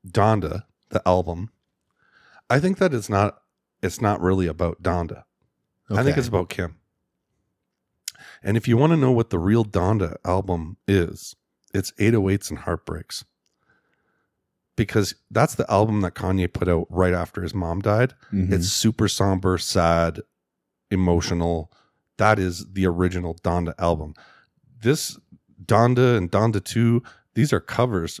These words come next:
Speaker 1: for the real name of the album, which is Kim. I'm a hundred percent
Speaker 2: Think he
Speaker 1: positive.
Speaker 2: flipped it?
Speaker 1: No, I think if you listen to the <laughs> lyrics, it's a hundred percent, all of it, it's,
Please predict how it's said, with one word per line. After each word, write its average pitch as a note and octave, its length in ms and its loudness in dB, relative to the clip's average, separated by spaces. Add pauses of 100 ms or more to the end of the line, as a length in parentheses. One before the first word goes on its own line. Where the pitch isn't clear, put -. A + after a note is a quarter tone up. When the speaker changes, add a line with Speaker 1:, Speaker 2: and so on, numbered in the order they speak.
(100)
Speaker 1:
for - 320 -6 (680)
the F#2+ 120 0
real G#2+ 320 2
name E2+ 220 -6
of D#2+ 100 -8
the - 160 -10
album, E2+ 520 -4
which F2 160 -6
is D2 120 -16
Kim. E2+ 340 -6 (1200)
I'm A2+ 160 2
a E2+ 40 -2
hundred A2 400 0
percent - 340 -10 (100)
Speaker 2:
Think G2+ 220 2
he F#2 60 0
Speaker 1:
positive. E2 100 -6
Speaker 2:
flipped G2 320 0
it? C3 120 2 (360)
Speaker 1:
No, D3+ 180 4
I A#2 120 0
think - 220 -2
if G2 120 -8
you C3+ 160 0
listen B2 380 2
to - 180 0
the A#2+ 80 -4
<laughs> G#2 140 -2
lyrics, - 420 4
it's - 140 -4
a - 40 -2
hundred A#2 420 0
percent, G2 420 -8
all A#2+ 240 0
of G2 100 0
it, F2+ 100 -2
it's, - 80 -16